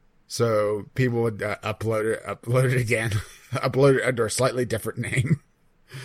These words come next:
That was fun. Uh, oh, Nexus mods.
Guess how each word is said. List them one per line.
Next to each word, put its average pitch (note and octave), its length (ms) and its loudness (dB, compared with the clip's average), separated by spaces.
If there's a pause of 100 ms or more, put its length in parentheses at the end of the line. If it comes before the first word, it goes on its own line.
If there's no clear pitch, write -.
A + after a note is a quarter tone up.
(2000)
That C#3 100 4
was B2+ 180 0
fun. D#2 360 -8 (1400)
Uh, B2+ 280 0 (340)
oh, C3 180 2
Nexus G2+ 440 -6
mods. D2+ 440 -10